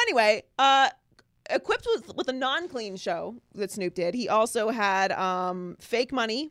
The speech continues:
being shot into the crowd. He did that dance move. Uh, it, it, I mean, he was showering recruits with money, and of course, the big part, the big controversy is, are these nice young ladies in the background, because in the contract, allegedly,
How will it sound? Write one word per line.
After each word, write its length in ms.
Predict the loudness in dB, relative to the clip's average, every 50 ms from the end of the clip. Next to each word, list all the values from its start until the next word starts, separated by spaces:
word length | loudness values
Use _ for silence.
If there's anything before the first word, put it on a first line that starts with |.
| -8
being 140 | -10 -10 -8 -8
shot 240 | -8 -8 -6 -6
into 140 | -8 -10 -12
the 80 | -14 -14
crowd. 420 | -12 -10 -10 -8 -8 -8 -8 -10 -12 _ _ _ _ _ _
He 80 | -10
did 220 | -8 -8 -6 -2 -2
that 200 | -2 -2 -2 -4
dance 280 | -8 -8 -10 -10 -12
move. 280 | -12 -10 -10 -10 -12 -14 _ _ _ _ _ _ _ _ _ _
Uh, 580 | -2 0 2 4 4 4 4 4 4 2 0 -2 -4 -8 -16 _ -20 -20 _ _ _
it, 180 | -2 -2 0 0 0
it, 100 | 0 0
I 60 | 0 -2
mean, 120 | -2 -4
he 20 | -4
was 120 | -6 -6
showering 460 | -6 -4 0 0 0 0 0 -2 -6 -8
recruits 380 | -12 -6 0 2 2 2 2 -2
with 100 | -6 -4
money, 480 | -2 -2 -2 -2 -4 -4 -4 -6 -4 -4
and 140 | -4 -2 -2
of 120 | -4 -4 -2
course, 340 | 0 2 2 2 0 -4
the 100 | -8 -10
big 400 | 0 2 4 4 4 2 -2 -8 -8
part, 360 | -4 -2 0 0 0 0 -2
the 80 | -6 -8
big 160 | -8 -8 -8
controversy 680 | -8 -10 -12 -10 -10 -10 -10 -10 -10 -10 -12 -14 -12 -12
is, 140 | -14 -16 -16 -16
are 140 | -16 -14 -14
these 200 | -14 -18 -18 -16
nice 340 | -14 -14 -14 -16 -14 -12
young 180 | -10 -10 -8 -8
ladies 300 | -8 -8 -8 -8 -10 -10
in 60 | -8
the 60 | -2
background, 440 | 0 0 0 -2 -4 -10 -16 -12 -12
because 340 | -12 -6 -4 -4 -4 -4 -6
in 340 | -10 -12 -10 -10 -10 -10 -12 -12
the 340 | -12 -12 -12 -12 -14 -14 -16
contract, 680 | -10 -6 -4 -4 -4 -6 -6 -6 -6 -6 -8 -10 _ -8
allegedly, 800 | -8 -4 -2 -2 -2 -2 -2 -6 -8 -10 -12 -14 -14 -14 -16